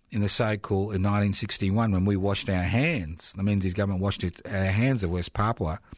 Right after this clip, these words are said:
and allowed the Indonesian government to take it over. Holus bolus. Oh no, we wouldn't, we wouldn't do that, would we? Because we we don't actually have an asio. We don't have an asis. We don't have Secret Service agents.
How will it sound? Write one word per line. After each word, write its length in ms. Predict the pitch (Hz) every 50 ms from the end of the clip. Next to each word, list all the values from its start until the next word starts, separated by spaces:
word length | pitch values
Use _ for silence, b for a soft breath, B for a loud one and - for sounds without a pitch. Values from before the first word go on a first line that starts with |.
| B B B
and 120 | - 101 98
allowed 280 | 98 98 104 107 101
the 80 | 92 92
Indonesian 440 | 95 90 92 92 92 87 87 90 85
government 300 | 80 92 98 98 95 85
to 80 | 87
take 260 | 85 - 107 95 92 95
it 80 | 95
over. 360 | 92 98 117 139 139 113 78 - - _ _ b b b b b b b b b b b b b b b b b b -
Holus 340 | 110 110 110 101 98 90 -
bolus. 760 | - 110 107 120 135 143 127 - - - - - - - - _ _ _ _ _ - -
Oh 100 | 110 113
no, 240 | 117 117 120 123 120
we 240 | 98 98 110 123 131
wouldn't, 580 | 120 110 110 107 104 101 95 - - - 80 82
we 180 | 87 110 127
wouldn't 320 | 131 123 117 113 101 90 82
do 140 | 92 92 95
that, 240 | 110 117 120 104 82
would 220 | 98 110 123 123
we? 200 | 120 110 87 76 B B B B B B B B B B B B B B
Because 240 | - - - 123 117
we 200 | 147 175 170 139 - - _ _ _ - 110
we 160 | 127 160 165
don't 220 | - 98 87 73
actually 340 | - 104 104 - - - 87
have 180 | - - 135 160
an 80 | 139
asio. 560 | 98 80 80 82 85 82 87 90 90 104 135 - - - B B B B B
We 160 | - 131 139
don't 200 | 143 143 131 117
have 140 | 107 101 90
an 80 | 90 85
asis. 600 | 85 87 92 92 87 87 92 127 151 - - B B B B -
We 140 | 131 143 151
don't 180 | 165 156 143
have 240 | 117 113 104 98 - - _ _ -
Secret 520 | - - - - - 98 98 - 95 -
Service 440 | - - - 87 82 78 82 78 -
agents. 680 | 80 78 76 76 76 - 85 104 165 - - - -